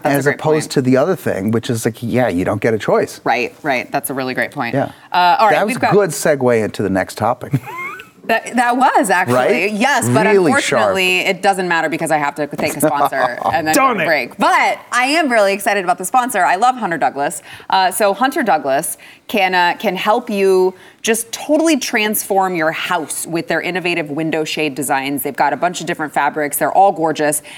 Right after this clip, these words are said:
Speaker 1: And my favorite part of it is they have the technology that is so advanced that you can actually schedule to automatically adjust your shades to their optimal position throughout the day. So maybe you have, you know, at five o'clock, it's just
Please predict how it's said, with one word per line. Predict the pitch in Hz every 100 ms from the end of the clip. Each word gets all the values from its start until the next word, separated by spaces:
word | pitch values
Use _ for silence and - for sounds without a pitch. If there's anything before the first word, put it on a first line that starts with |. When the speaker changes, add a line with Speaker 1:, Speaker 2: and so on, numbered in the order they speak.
| -
Speaker 1:
And | - 285 240 202
my | 185
favorite | 180 202 202 -
part | 156 143
of |
it | 143 - - -
is | 185
they |
have | 185 - 220
the |
technology | 208 202 190 190 180 185 151 147 135
that | 135 143
is | 143
so | - 202 202
advanced | 185 156 151 139 - -
that | 156
you | 180
can | 165 180
actually | 190 233 196
schedule | - - 240 208 190 151 135 143 - -
to | - 196
automatically | 185 214 196 196 202 190
adjust | 160 120 170 170 - -
your | 143 165 170 -
shades | - 165 151 139 135
to | - 220 214
their | 196
optimal | - 160 - 165
position | 170 147 147 156
throughout | 151 135
the | 147
day. | 135 233 175 151
So | - 151 143 - -
maybe | 180 180 175
you | 170 165
have, | 165 165 156 147
you | 156
know, | 147 143
at | 135 - - - _
five | - 247 233
o'clock, | 214 - 208 156 - -
it's | 175 -
just | 190 -